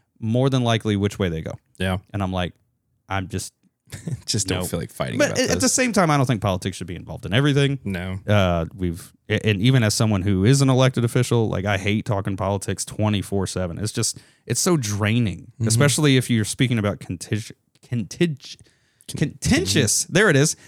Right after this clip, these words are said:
Speaker 1: contentious
Speaker 2: <laughs>
Speaker 1: issues. Um, but I don't know. It's, it's wild, and people do what they wanna do. Th-, I mean, it's, there, there are days where I, I just,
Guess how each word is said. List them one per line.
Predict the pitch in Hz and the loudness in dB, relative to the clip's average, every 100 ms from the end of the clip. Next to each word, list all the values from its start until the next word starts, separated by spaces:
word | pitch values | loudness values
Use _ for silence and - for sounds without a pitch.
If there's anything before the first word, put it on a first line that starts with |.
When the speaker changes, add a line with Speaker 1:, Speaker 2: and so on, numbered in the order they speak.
| _ | _
Speaker 1:
contentious | - 151 - 220 233 113 - - 202 | -2 0 4 4 4 2 0 -2 0
Speaker 2:
<laughs> | |
Speaker 1:
issues. | 131 - 117 98 95 - - 135 - 127 | 2 2 2 2 0 -4 -10 -12 -8 -4
Um, | 117 110 92 87 85 107 _ | 0 2 0 -4 -8 -14 _
but | 110 120 113 98 - _ _ _ _ - | -4 0 2 0 -4 _ _ _ _ -2
I | 151 87 | -2 -2
don't | 80 | -8
know. | - _ _ _ _ _ _ _ _ | -18 _ _ _ _ _ _ _ _
It's, | 127 123 - - - | -2 -2 -2 -6 -4
it's | 113 - | -4 -2
wild, | 85 82 82 80 | -4 -4 -4 -6
and | 82 80 90 _ - _ _ _ - | -8 -10 -12 _ -20 _ _ _ -6
people | 117 107 | -4 -4
do | 92 98 | -4 -4
what | 95 | -4
they | 95 | -4
wanna | 95 90 | -4 -4
do. | 90 92 | -4 -4
Th-, | 98 - | -4 -4
I | 101 | -2
mean, | 101 95 | -2 0
it's, | 120 - - _ _ _ _ _ _ _ _ | -2 -4 -8 _ _ _ _ _ _ _ _
there, | 117 127 | -2 0
there | 113 127 | 2 2
are | 113 | 2
days | 104 101 98 104 | 2 2 0 -2
where | 95 92 | -2 -2
I, | 92 - | -4 -6
I | 98 | -6
just, | 98 90 | -4 -6